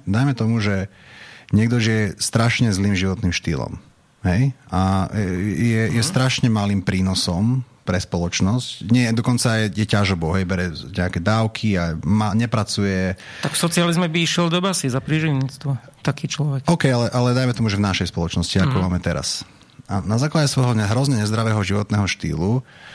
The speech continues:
Speaker 1: mu ochorie srdce. A transplantácia bude stáť pre, akože, e, no pre, zo štátnej kasy, alebo jak tam nazvať, tú poisťovňu teda, bude stáť milión eur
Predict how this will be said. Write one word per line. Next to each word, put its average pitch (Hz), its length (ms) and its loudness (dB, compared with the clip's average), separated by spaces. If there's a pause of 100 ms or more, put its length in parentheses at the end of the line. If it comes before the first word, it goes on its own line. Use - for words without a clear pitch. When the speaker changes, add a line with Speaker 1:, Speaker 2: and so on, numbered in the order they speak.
(720)
Speaker 1:
mu 107 160 2
ochorie 98 320 0
srdce. - 400 -2 (480)
A - 80 -12
transplantácia 120 800 2
bude 95 160 0
stáť - 640 -2 (160)
pre, 92 480 0
akože, 90 480 -2 (560)
e, - 100 -6 (640)
no 107 80 4
pre, - 320 -4 (300)
zo 92 240 0
štátnej 107 340 0
kasy, 113 560 0
alebo 92 300 -2
jak - 100 -6
tam 104 140 4
nazvať, 104 420 -2
tú 107 160 0
poisťovňu 101 560 0
teda, 101 300 0 (500)
bude 104 240 4
stáť - 640 -2 (160)
milión 104 320 4
eur 85 300 -2